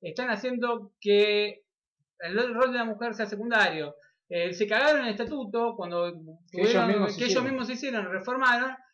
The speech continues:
Speaker 1: y sacaron una mujer para poner un hombre para que, pues, no pueden dejar afuera a un amigo, gente de poder, y la, si el cupo femenino se metieron en el medio del ojete.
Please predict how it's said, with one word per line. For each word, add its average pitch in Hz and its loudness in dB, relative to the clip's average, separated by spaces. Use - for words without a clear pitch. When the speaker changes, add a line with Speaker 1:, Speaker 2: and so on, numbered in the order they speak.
Speaker 1:
y 185 -14
sacaron 240 0
una 233 0
mujer 226 -2
para 226 0
poner 202 -2
un 254 -4
hombre 262 0
para 170 4
que, 143 -12
pues, 147 -6
no 175 -2
pueden 220 2
dejar 196 2
afuera 208 2
a - -2
un 190 0
amigo, 208 2
gente 190 -4
de 196 0
poder, 233 2
y 190 -2
la, 190 -2
si 240 -6
el 214 -2
cupo 240 -2
femenino 247 -2
se 196 -2
metieron 185 -6
en 185 -4
el 185 -4
medio 185 -4
del 180 -4
ojete. 156 -6